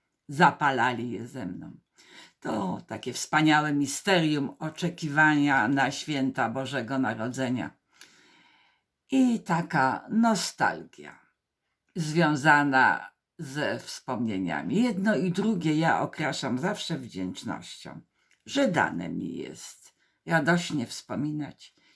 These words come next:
cieszyć się bliskimi, dobrym zdrowiem, dbać o siebie, o bliskich i o moje otoczenie. Zachęcam,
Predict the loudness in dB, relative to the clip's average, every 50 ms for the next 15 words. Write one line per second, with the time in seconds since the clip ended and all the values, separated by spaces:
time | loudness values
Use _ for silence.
0 | _ _ _ 0 2 2 2 2 -2 -6 -8 -6 -6 -4 -2 -2 -2 -2 -2 -4
1 | -4 -4 -6 -10 -6 -4 -2 0 2 2 2 2 2 2 4 4 4 4 2 2
2 | 2 2 4 4 4 4 4 2 2 0 -2 -4 -12 -20 -20 _ _ _ _ -10
3 | -8 -8 -4 4 6 6 6 6 2 -4 -12 -10 -8 -8 -8 -8 -6 -6 -6 -4
4 | -4 -6 -6 -8 -12 _ -10 -10 -8 -6 -4 -2 -2 -2 -2 -6 -12 -14 -18 -20
5 | -20 -20 -20 _ _ _ _ _ _ _ _ _ _ _ _ _ _ _ _ _
6 | _ _ _ -6 -6 -6 -4 -2 0 0 0 -2 -4 -6 -6 -6 -8 -10 -10 -10
7 | -14 -14 -10 -8 -6 -4 -4 -4 -6 -8 -10 _ _ _ _ _ _ _ _ _
8 | _ _ _ _ _ _ _ _ _ _ _ _ _ _ _ -4 -2 0 0 0
9 | 0 0 2 2 2 0 -2 -6 -14 -16 -18 -20 -20